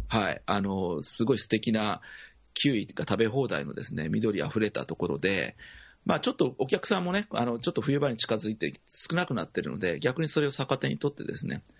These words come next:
そこで、あの、みんなで、あの、キャンプ、あの、バ-、バーベキューとかをして、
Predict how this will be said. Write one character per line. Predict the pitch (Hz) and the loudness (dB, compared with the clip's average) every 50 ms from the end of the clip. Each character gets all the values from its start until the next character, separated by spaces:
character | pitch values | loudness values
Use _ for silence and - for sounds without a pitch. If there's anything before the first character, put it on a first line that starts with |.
| _ _ | _ _
そ | - - 160 | -2 0 2
こ | - 165 | 2 4
で、 | 151 175 165 156 - - | 4 4 2 2 0 -2
あ | - 117 123 | 0 0 0
の、 | 123 120 120 120 123 - - - - - - - | 2 2 0 -2 -4 -8 -16 -18 -18 -20 -4 0
み | - 135 | 0 2
ん | 143 | 2
な | 139 131 110 | 2 2 2
で、 | - 82 76 62 - - _ | 2 2 2 2 -2 -6 _
あ | - - | -4 -4
の、 | 90 - | -2 0
キ | - - | 2 2
ャ | 151 | 2
ン | 143 135 | 0 -2
プ、 | - - 76 - - - - | -4 -6 -6 -6 -6 -10 -6
あ | - 95 95 | -4 -4 -2
の、 | 92 | 0
バ-、 | 85 - 113 | 0 0 2
バ | - 139 143 143 | 2 2 2 2
ー | |
ベ | 160 147 | 0 -2
キ | - 107 | -2 -4
ュ | - | -4
ー | |
と | - | -4
か | - - | -6 -6
を | - - | -4 -2
し | - - | -2 -2
て、 | - - 85 80 60 - | 0 2 0 0 0 -2